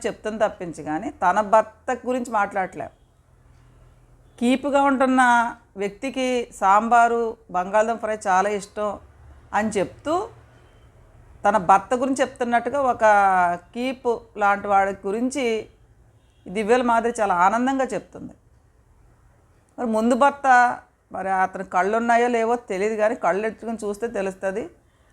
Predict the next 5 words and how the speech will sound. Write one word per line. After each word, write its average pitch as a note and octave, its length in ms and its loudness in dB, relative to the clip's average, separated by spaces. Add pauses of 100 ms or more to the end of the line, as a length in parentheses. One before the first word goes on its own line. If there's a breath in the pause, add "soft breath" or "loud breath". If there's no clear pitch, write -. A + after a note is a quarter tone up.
(220)
వీళ్ళు A3+ 220 4
తిరుమల F#3+ 400 -2
తిరుపతి A3 340 -2
దర్శనాలకు F#3+ 440 -2
వెళ్ళిపోతున్నారు, F#3+ 840 -4